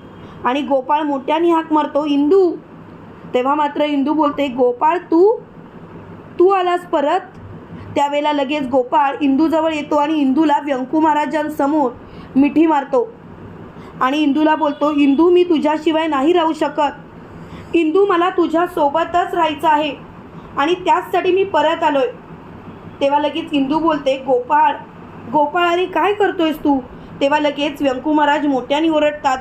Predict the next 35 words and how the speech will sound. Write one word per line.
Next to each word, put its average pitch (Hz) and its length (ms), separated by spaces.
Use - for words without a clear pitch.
"गोपाळ, 277 420
हे 302 100
काय 339 260
चाललंय 359 320
तुझं, 294 300
कळतंय 294 440
का 370 120
तुला?" 302 320
तेव्हा 285 200
लगेच 294 320
गोपाळ 277 340
म्हणतो, 302 440
"एक 294 240
मिनिट, 339 340
तिचं 330 260
आणि 339 180
माझं 311 360
एकमेकांवरती 330 960
प्रेम 320 300
आहे, 294 200
त्यामुळे 311 400
मी 320 180
तिला 311 200
मिठी 302 360
मारेल, 339 360
तुम्हाला 370 340
काय 403 220
प्रॉब्लेम 320 420
आहे?" 269 200
तेव्हा 277 180
लगेच 294 360
व्यंकू 277 320
महाराज 302 340
बोलतात, 277 460
"इंदू, 285 460